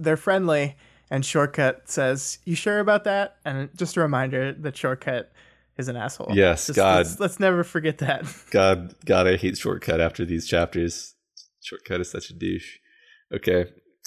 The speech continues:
Speaker 2: yeah, so she just kinda looks over everything. We see that we've got, like, eighteen villain-, villains, seven advanced guard, and four misfit toys,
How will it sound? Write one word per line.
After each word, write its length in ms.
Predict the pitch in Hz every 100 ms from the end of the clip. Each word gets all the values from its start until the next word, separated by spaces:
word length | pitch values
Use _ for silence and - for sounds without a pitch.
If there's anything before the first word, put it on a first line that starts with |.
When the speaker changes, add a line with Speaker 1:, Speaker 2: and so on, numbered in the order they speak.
| -
Speaker 2:
yeah, 300 | 101 87 85 _ -
so 400 | - 95 90 - _ _ _ -
she 240 | - -
just 240 | 95 90
kinda 240 | - 92 85
looks 280 | 87 98 -
over 220 | 123 113
everything. 380 | 107 104 110 98
We 100 | 85
see 220 | - 85
that 100 | 82
we've 200 | 80 80
got, 180 | 82 80
like, 120 | 80
eighteen 440 | - 98 - 95 90
villain-, 280 | 87 87 -
villains, 540 | 95 87 85 85 85 - _ _ _ _ _
seven 360 | - 120 107
advanced 360 | 101 90 95 -
guard, 300 | 87 85 85
and 160 | 82 78
four 480 | 90 85 82 82 85
misfit 320 | 87 - 85
toys, 400 | - 82 78